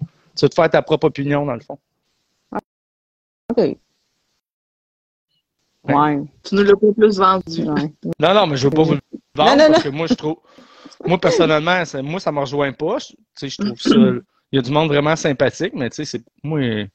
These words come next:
Speaker 1: sais, je me suis déjà inscrit, puis après une semaine, j'étais comme, « Qu'est-ce que je fais ici ? <laughs> Qu'est-ce que je fais là ? C'est pas ma place, là. »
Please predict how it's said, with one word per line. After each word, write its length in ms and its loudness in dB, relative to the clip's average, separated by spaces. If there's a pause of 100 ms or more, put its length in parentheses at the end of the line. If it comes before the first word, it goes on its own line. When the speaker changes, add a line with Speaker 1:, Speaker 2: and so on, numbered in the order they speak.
(540)
Speaker 1:
sais, 120 -6
je 80 -4
me 60 0
suis 160 -4
déjà 160 2
inscrit, 760 -4
puis 200 0
après 200 2
une 60 0
semaine, 220 -2
j'étais 180 -2
comme, « 120 -2
Qu'est-ce 200 -2
que 80 -2
je 120 -2
fais 120 -2
ici ? 320 -2 (560)
<laughs> 0 -
Qu'est-ce 1160 -2
que 100 6
je 160 -4
fais 140 4
là ? 120 4
C'est 120 -12
pas 120 4
ma 140 0
place, 400 -2
là. » 120 -8